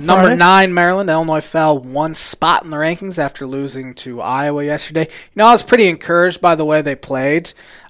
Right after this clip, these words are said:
Speaker 1: um, last year at Iowa. I don't know if you remember that game at all. The Illinois Iowa was January twentieth last year.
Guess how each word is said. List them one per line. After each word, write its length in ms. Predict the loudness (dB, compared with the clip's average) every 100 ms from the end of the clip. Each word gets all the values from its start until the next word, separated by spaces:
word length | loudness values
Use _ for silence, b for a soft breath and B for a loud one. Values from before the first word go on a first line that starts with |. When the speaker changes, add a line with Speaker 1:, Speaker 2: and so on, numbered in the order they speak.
| -6
Speaker 1:
um, 220 | -6 -6
last 500 | -4 2 4 2 4
year 360 | 6 8 6 -2 b b 4
at 180 | 6 10
Iowa. 280 | 10 10
I 100 | 8
don't 120 | 6 2
know 80 | -2
if 100 | -4
you 60 |
remember 280 | -6 -4 -2
that 200 | 0 -2
game 340 | -4 -6 -8 -10
at 160 | -8 -6
all. 420 | -6 -6 -8 -12 -10
The 100 | -8
Illinois 240 | -6 -6
Iowa 260 | -4 -4 -6
was 100 | -6
January 420 | -4 0 2 0
twentieth 720 | 0 -4 -4 -4 -8 -12 -20 -12
last 400 | -4 -4 -4 -8
year. 280 | -8 -10